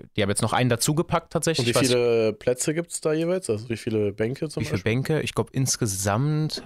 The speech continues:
Speaker 1: ah, wie viele Bänke haben wir? Ich glaub, wir haben fünf. Fünf Bänke haben wir.
Speaker 2: Okay.
Speaker 1: Fünf Bänke und wir haben zwei Squat Racks. Also für, wir haben jetzt keine direkte zum Beispiel Bankdrückstation oder so. Also wir haben zwei für Kniebeuge,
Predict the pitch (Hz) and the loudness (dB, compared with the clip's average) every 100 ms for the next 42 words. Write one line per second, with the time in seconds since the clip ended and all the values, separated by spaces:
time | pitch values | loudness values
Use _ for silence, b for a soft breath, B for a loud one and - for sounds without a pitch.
0 | - - - - 110 113 117 110 110 120 | -12 -12 -12 -6 -4 -2 0 0 0 0
1 | 113 113 - 104 135 131 110 - _ _ | 0 -2 -2 -2 0 0 0 -4 _ _
2 | _ _ _ _ _ - 180 85 - - | _ _ _ _ _ -2 0 0 -8 -12
3 | - 170 - 113 90 85 82 82 _ _ | -4 -4 0 0 2 0 0 -4 _ _
4 | - 147 - 107 - _ _ _ - 117 | -10 -8 -4 -6 -6 _ _ _ -4 -2
5 | - 120 143 165 151 127 120 110 - - | 0 0 0 2 0 2 0 0 0 0
6 | 107 110 - 117 123 - 156 175 - - | 2 0 0 0 -2 0 -2 -2 -2 -2
7 | - 87 - 104 92 - 90 92 - 104 | -2 -2 -2 0 0 0 -2 -2 0 0
8 | 95 101 - 98 - 95 - 98 95 - | 0 -2 -2 -4 -2 -4 -2 0 0 -4
9 | - 101 113 - 120 - 117 - 123 123 | -2 0 -2 -4 -4 -2 -4 -2 -2 0
10 | 117 110 120 104 92 90 95 _ - - | 0 0 0 0 -2 -2 -4 _ -4 0
11 | 95 98 101 98 - b b - - - | 2 4 4 2 -2 b b -8 -4 0
12 | 110 101 101 98 95 92 | 2 4 2 2 2 0